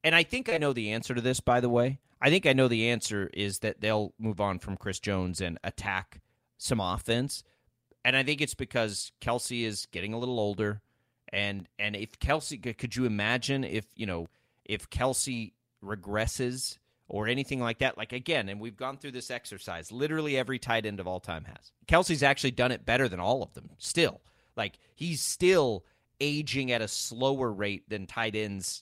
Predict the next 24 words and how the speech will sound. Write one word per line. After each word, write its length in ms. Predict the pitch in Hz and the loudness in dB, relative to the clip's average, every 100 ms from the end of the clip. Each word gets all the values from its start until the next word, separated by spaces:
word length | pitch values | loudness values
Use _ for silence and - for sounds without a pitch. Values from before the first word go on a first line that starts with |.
| _ | _
historically 760 | - 127 - 123 117 104 104 101 | -10 -8 -6 -4 -4 -6 -4 -2
ever 240 | 123 90 | 0 -2
have. 340 | - 69 - - _ _ _ _ _ - | -4 -10 -10 -18 _ _ _ _ _ -12
But 240 | 127 180 - | 0 0 2
it's 200 | 202 - | -2 -2
coming, 500 | - 302 233 85 73 | -4 -2 0 -2 -4
right? 220 | 107 160 | 0 2
It's 160 | 175 - | 0 -2
coming. 280 | 247 165 113 | -4 -4 -4
We 120 | 175 | -4
can 180 | 185 175 | -4 -4
see 460 | - - 247 262 | -4 -4 -4 -4
that 180 | 127 117 | -2 -4
it's 160 | 98 - | -4 -6
coming. 540 | - 175 85 - - _ _ _ _ _ _ - | -2 -2 -2 -10 -20 _ _ _ _ _ _ -4
And 180 | 151 | -4
so 440 | 147 175 156 151 - _ _ _ _ _ - | -2 -2 0 -2 -8 _ _ _ _ _ 0
I, 100 | 156 | 2
I 140 | 151 175 | 6 4
think 340 | - 214 214 | 4 -2 -2
that's 300 | - 147 - | 2 2 0
probably 640 | - - 139 151 151 160 156 | -6 0 2 2 0 0 0
the 100 | 147 | -2
reason 500 | 151 170 151 185 | -2 -2 -2 -4